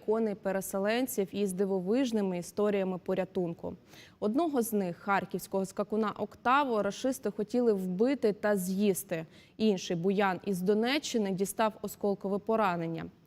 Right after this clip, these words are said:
Обох врятували небайдужі люди і передали волонтерам. Як почуваються тварини нині, далі в сюжеті.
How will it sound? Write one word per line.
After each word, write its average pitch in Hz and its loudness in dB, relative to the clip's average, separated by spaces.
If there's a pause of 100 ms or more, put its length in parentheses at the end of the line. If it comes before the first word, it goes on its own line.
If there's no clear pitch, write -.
(200)
Обох 208 2
врятували 196 2
небайдужі 180 0
люди 208 2
і 190 0
передали 185 0
волонтерам. 175 -2 (420)
Як 226 2
почуваються 208 0
тварини 202 0
нині, 226 2 (220)
далі 190 0
в 170 -8
сюжеті. 180 -6